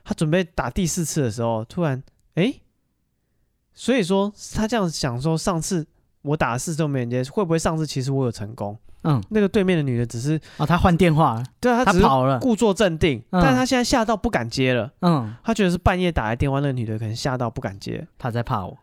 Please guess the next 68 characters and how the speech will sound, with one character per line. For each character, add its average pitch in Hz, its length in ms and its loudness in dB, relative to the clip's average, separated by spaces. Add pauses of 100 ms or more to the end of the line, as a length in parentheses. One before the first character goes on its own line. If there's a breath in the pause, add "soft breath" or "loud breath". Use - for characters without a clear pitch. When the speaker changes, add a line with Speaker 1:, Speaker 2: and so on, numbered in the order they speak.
(140)
Speaker 1:
对， 160 380 2
她 151 180 -4
其 - 140 -8
实 120 80 -4
是 120 100 -6
怕， 120 260 -8 (160)
但 151 140 0
是 127 80 4
她 147 100 -2
这 147 160 -4
边 143 140 -2
呵 160 180 0
呵， 147 140 0
Speaker 2:
嗯。 143 140 0 (300 soft breath)
Speaker 1:
呃， 143 60 -2
假 127 160 -4
装 143 200 -2
自 143 80 -4
己 127 80 0
很 123 180 -2
勇 107 240 0
一 107 60 -4
样。 117 160 -2
Speaker 2:
啊， 107 180 -8 (160)
结 127 100 0
果 131 220 2
现 135 160 0
在 131 100 2
连 120 160 2
接 123 160 0
都 120 140 0
不 117 60 -2
敢 98 160 -2
接。 190 80 2
Speaker 1:
哦。 190 40 4
呃， 175 60 2
连 170 160 4
接 196 180 2
电 196 140 2
话 180 100 2
都 160 120 2
不 156 80 0
敢 127 180 2
接。 120 300 0
Speaker 2:
嗯。 127 280 2
Speaker 1:
啊， 120 120 -2
直 135 100 -4
接 143 140 4
装 147 200 0
没 120 200 0
人。 110 240 -2 (260)
哦， 110 220 -2
所 131 120 0
以 135 40 4
她 139 80 2
想 120 120 0
说 120 140 0
：“诶， 185 80 2
其 202 160 -2
实 269 80 0
我 160 140 2
上 190 180 0
次 185 200 0 (240)
是 - 180 -4
有 196 80 4
成 131 300 0
的 147 80 4
嘛。” 127 240 0